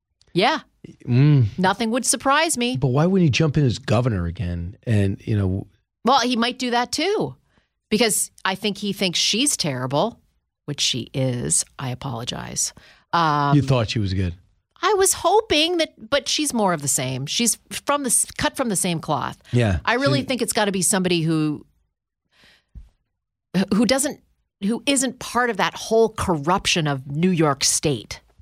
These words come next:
Speaker 2: Right. Um, and the problem in New York State is they, as of right now, before going to higher court, they redistrict pro-Democrat again.
Speaker 1: Yeah.
Speaker 2: A court said they could do it. So then they gotta go to a higher court and say this is the only way the Republicans can save the House.
Speaker 1: Mm-hmm.
Speaker 2: But,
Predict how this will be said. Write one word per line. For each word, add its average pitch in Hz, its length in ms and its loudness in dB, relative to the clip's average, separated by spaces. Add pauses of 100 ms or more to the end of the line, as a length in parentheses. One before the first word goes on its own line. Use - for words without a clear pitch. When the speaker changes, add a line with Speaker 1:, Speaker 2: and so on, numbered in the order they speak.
(280)
Speaker 2:
Right. 107 280 2 (140)
Um, 120 640 2
and 123 200 2
the 123 60 4
problem 123 260 2
in 113 60 0
New 113 120 2
York 107 140 2
State 120 280 2
is 104 200 2
they, 107 220 4 (100)
as 113 240 2
of 104 140 2
right 120 180 2
now, 113 320 2
before 107 300 0
going 117 100 0
to 107 80 2
higher 110 240 2
court, 131 260 0
they 113 100 0
redistrict 113 760 0
pro-Democrat 117 880 0
again. 113 640 2
Speaker 1:
Yeah. 139 260 -6 (200)
Speaker 2:
A 123 60 2
court 139 280 0
said 131 140 0
they 113 140 0
could 113 160 0
do 135 260 4
it. 120 140 0
So 131 120 0
then 120 360 0
they 127 100 2
gotta 123 160 2
go 120 80 0
to 117 120 2
a 107 40 2
higher 131 320 2
court 120 480 0
and 123 140 -2
say 135 160 2
this 123 160 2
is - 40 0
the 151 60 4
only 135 160 4
way 131 140 4
the 113 100 2
Republicans 117 500 0
can 117 160 -8
save 107 220 -4
the 110 80 2
House. 98 380 0
Speaker 1:
Mm-hmm. 180 580 0
Speaker 2:
But, 127 240 0